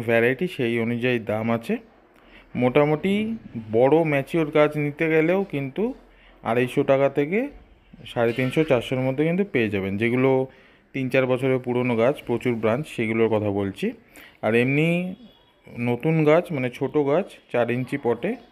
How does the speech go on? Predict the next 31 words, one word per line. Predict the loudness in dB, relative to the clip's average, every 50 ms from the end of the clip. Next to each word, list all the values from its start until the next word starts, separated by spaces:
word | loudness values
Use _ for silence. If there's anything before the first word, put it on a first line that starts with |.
| _ -20 -20 -20 -20 _ _ _ -4
কিন্তু | -2 -2 -2 0 2 2 2 2 0 -6 -16 -20 _ _ _ _ _ _ _ _ -20 -20 -20 -14 _
পেয়ে | -2 0 2 2 2
যাবেন | 2 2 2 2 0 0 0
চল্লিশ | 0 0 0 -2 -2 -2
টাকার | -2 0 0 0 0 -2
মধ্যে। | -2 -4 -4 -8 -10 -12 -12 -12 _ _ _ _ -20 -20 -20 -20 _ -6
আর | -4 0 2 2
এছাড়া | 2 2 2 2 2 2 2
মিনিয়েচার | 2 0 0 0 0 0 0 0 2 2 2 2
গোলাপও | 2 2 2 2 2 2 2 2 2
আছে | 2 0 -4 -4
প্রচুর | -4 -4 -6 -4 -4 -6 -6 -6 -10 _ _ _ _ _ -12
বিভিন্ন | -8 -6 -4 -2 -2 -2 0 0 0 2
কালারে, | 2 2 2 2 2 0 -2 -4 -4 -4 -4
সেগুলো | -4 -2 0 0 0 -2
কিন্তু | -2 -2 -4 -4 -4 -4 -6 -6 -6 -6 -6 -6
আপনারা | -2 0 0 2 2 2
পাবেন। | 2 0 0 -2 -4 -6 -10 -14 -20 -20 -20 -20 -20 -20 -20 -20 -18 -2 2
তা | 2 4
চলুন, | 4 4 2 4 4 2 2 0 -4
আহ, | -6 -6 -4 -2 0 0 2 2 2
আর | 0 0 -2
দেরি | -2 0 0 0 0
না | 0 0 0
করে | 0 0 0 2 0 0 -4 -6 -12 _ -20 -20 _ -20 -18 -8
শীতকালীন | -6 -6 -6 -4 -2 0 2 2 2 2 2
যে | 2 4 4 6 4
আর | 4 2 0 0
যে | -2 0
মস-, | 0 -2 -6 -6 -6 -4
সমস্ত | -2 -2 -2 -4 -4 -4